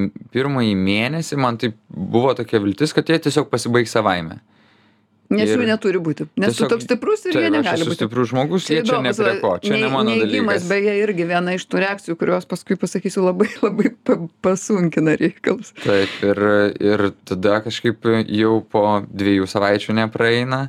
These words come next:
Speaker 1: tada trečia savaitė, ketvirta ir pradėjo darytis neramu.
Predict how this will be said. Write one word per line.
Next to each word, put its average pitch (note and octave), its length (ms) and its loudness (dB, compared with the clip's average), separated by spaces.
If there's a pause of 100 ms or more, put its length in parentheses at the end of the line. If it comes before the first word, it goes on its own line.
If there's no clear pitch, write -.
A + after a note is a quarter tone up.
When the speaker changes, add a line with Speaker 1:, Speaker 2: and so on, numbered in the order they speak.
(480)
Speaker 1:
tada F#2 340 0
trečia F#2+ 400 0
savaitė, A2+ 480 0
ketvirta G2+ 560 0
ir A#2 80 -4
pradėjo A2 320 0
darytis A2 320 2
neramu. G#2 540 0